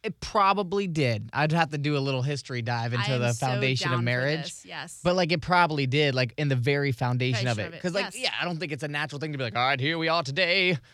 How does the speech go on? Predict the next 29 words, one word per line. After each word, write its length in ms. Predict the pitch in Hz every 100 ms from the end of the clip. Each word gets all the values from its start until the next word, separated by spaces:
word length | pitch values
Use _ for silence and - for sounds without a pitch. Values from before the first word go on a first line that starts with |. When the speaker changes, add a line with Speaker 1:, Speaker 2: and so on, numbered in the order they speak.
| _
Speaker 1:
put 120 | 175
the 80 | 151
ring 200 | 185 175
on 80 | 165
the 80 |
finger." 320 | 151 190 170 147
But 160 | 156
it 200 | 139 -
did 240 | 185 180 147
back 220 | 147 135
in 60 |
the 60 | 131
day 160 | 143 143
say, 320 | - 127 117 - _ _ _
"All 120 | 117
right, 280 | 151 160 117 127 123
you 180 | 156
now 200 | 165 151
have 360 | 147 143 127 117 - _ _ _ _ _
binding 520 | 139 127 139 156 151
contracts 760 | 131 151 160 127 117 110 - - _ -
to 120 | 151
one 220 | 147 120
another." 460 | 117 123 110 85 107
Speaker 2:
Yeah, 180 | 285 294
you 100 | 190
have 100 | 180
a 60 |
covenant. 400 | 175 240 170 147